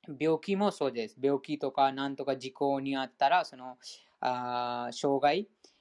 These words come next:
え、障害、その体の、あ、部分が障害になったら、あ、その時も本当の自分の悟った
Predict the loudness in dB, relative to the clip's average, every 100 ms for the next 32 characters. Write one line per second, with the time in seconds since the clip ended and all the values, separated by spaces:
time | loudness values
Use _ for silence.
0 | _ -10 -8 0 2 6 6 6 0 -10
1 | -10 -10 -2 2 2 2 0 0 -6 -8
2 | -12 -10 -10 -2 0 0 2 4 4 4
3 | 4 4 2 -2 -6 0 2 2 0 -6
4 | _ _ _ _ 0 0 -2 -6 -2 -2
5 | 2 0 0 0 2 0 -6 _ -4 -4
6 | -2 0 0 0 -8 -12 -10 -8 -6 -6
7 | 0 0 0 -6 _ 4